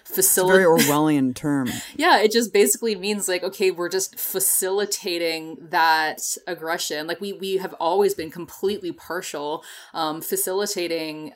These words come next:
Speaker 1: um, empire, like, always siding on the side of colonial powers or imperialist <laughs> powers.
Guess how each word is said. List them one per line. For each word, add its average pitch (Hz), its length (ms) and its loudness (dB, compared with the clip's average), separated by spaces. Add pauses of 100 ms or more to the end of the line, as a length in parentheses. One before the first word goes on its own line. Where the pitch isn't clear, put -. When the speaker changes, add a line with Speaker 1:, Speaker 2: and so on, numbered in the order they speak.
Speaker 1:
um, 156 420 -6
empire, 156 540 -4
like, 156 240 -6
always 185 340 0
siding 160 500 -4
on 156 200 -8
the 156 80 -8
side 151 340 -4
of 147 160 -10
colonial 156 380 -10
powers 151 420 -8
or 151 80 -10
imperialist 160 300 -8
<laughs> 170 340 -8
powers. 151 560 -6